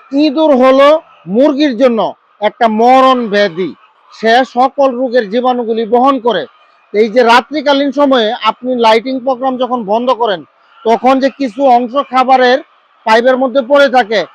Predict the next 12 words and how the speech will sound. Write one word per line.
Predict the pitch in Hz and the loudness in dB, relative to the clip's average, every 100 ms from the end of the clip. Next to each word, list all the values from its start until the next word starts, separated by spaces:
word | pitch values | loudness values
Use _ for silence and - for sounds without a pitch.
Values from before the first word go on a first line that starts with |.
| _ - | _ 0
এই | 208 | 0
পাইপের | 196 226 240 254 | 2 2 4 4
মধ্যে | 254 240 262 | 2 2 0
সে | 226 240 | 0 -2
চলাফেরা | 269 254 233 240 226 | 2 2 4 2 2
করে, | 208 180 - _ _ _ | 0 -4 -6 _ _ _
চলাফেরা | 233 240 233 254 254 | 0 2 2 2 2
করে | 254 269 302 - _ _ - | 2 4 2 -2 _ _ -4
এইখান | 220 226 262 | -2 0 -2
থেকে | 254 269 254 | 0 0 0
খাবার | 254 254 262 247 | 2 2 2 2
খায়, | 226 208 | 2 2